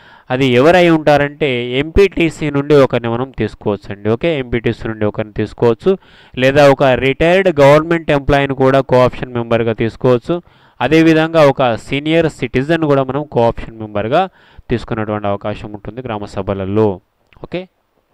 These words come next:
and, uh, ఇక్కడ మనకు గుర్తుంచుకోవాలి, కోఆప్షన్ members కేవలం మీటింగ్‌కి మాత్రమే attend అవుతాడు, but, uh, అతనికి ఓటు వేసేటువంటి అధికారము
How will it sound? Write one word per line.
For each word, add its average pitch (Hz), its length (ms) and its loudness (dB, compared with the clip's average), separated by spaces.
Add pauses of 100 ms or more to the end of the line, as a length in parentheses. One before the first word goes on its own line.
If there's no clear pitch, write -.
(1600)
and, 131 140 -4
uh, 131 420 4 (240)
ఇక్కడ 151 200 0
మనకు 151 280 0
గుర్తుంచుకోవాలి, 160 720 4
కోఆప్షన్ 156 480 2
members 143 520 -2
కేవలం 135 520 0
మీటింగ్‌కి 170 560 -4
మాత్రమే 160 560 0
attend 139 480 -2
అవుతాడు, 117 420 2
but, 127 260 0 (100)
uh, 127 340 2 (300)
అతనికి 127 560 -2 (160)
ఓటు 151 200 4
వేసేటువంటి 123 760 0
అధికారము 110 760 -2